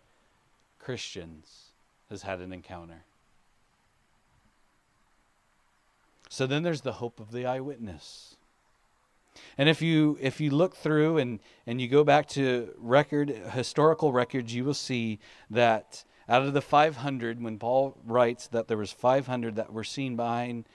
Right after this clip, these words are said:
uh, after the, his followers, there was about four hundred and eighty-two that were still alive that has given account.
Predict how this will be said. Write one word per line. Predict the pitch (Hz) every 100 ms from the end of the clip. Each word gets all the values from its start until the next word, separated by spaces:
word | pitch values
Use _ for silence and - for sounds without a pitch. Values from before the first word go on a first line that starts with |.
| _ _ _
uh, | 107 101 101 -
after | 123 143 117
the, | 101 113 - 92
his | 127 110
followers, | - 156 151 101 92 98 - - _ - -
there | - 117
was | 117
about | 120 120
four | - 151 170
hundred | 160 156 143
and | 120 -
eighty-two | 127 143 143 - 135
that | 113 104
were | 104
still | - 135 135 143
alive | 135 113 95 90 90 _ _ _ -
that | 107
has | 110 98
given | 113 113
account. | 113 - 98 87 _ -